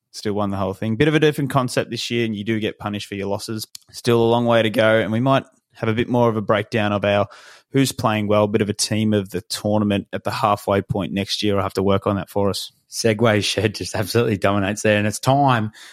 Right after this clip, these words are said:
Speaker 2: for Thorny to step up. Uh, I'm gonna put the word out there that he's gonna come on here. This is usually his bread and butter, so we really wanna see that next week. N F L at the moment, and before we even get into the N F L,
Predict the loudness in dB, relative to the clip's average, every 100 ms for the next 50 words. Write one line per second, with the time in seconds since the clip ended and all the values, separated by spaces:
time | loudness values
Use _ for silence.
0 | _ -8 -2 0 2 0 -2 -4 -4 -2
1 | 0 -2 0 0 2 2 2 0 -2 2
2 | 2 4 2 2 0 -2 -2 -2 0 -2
3 | 0 -2 0 -2 0 -2 -2 -2 0 0
4 | 2 0 0 0 -2 0 0 2 0 -4
5 | _ _ _ _ -6 0 4 4 4 2
6 | -2 -2 0 0 -2 -4 -2 2 2 0
7 | -8 _ -20 _ _ _ _ 0 2 0
8 | 2 2 2 0 2 2 2 0 -4 0
9 | 2 2 2 0 0 0 0 0 0 0
10 | 0 0 0 2 0 -4